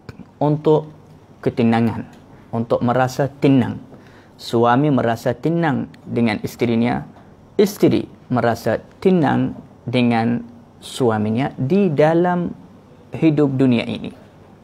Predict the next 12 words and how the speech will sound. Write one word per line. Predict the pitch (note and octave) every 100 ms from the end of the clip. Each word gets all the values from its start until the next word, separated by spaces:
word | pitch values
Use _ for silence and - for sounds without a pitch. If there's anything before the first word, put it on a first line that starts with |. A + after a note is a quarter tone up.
| - - - - - -
Yang | D3+ F3 F3+ G3+
kedua, | G3 A3 A#3+ A#3 - - - - -
al-mawaddah. | B2+ C3 B2+ C3 B2 A2 - - - - _ _ _ _ - - - - - -
Al-mawaddah | C#3 C#3 C#3+ E3 A#3+ G#3 G#3 E3+
itu | F#3 F#3 A#3 C4+ - - - _ _ - - - - - -
iaitu | C#3 D3 D3 D#3+ F#3+ F#3
menzahirkan | E3 D#3 D#3 C#3 C3+ C#3 C3 B2+ D#3 G#3+ F3+ D3 D#3 D3+ D3+ - - -
cinta, | - E3+ D#3+ A#2 G#2+ - - - - - -
menzahirkan | A#2 A#2+ A#2 B2 A#2+ B2 E3 D#3+ D3+ D3 D3 D3 - - _ - - - - - - -
kebaikan | B2+ C3+ D3 D3+ A#2+ G2 - - -
daripada | A2 A2 A#2 C3 C#3 C#3 C3+
suami | - B2 D3+ F3 F#3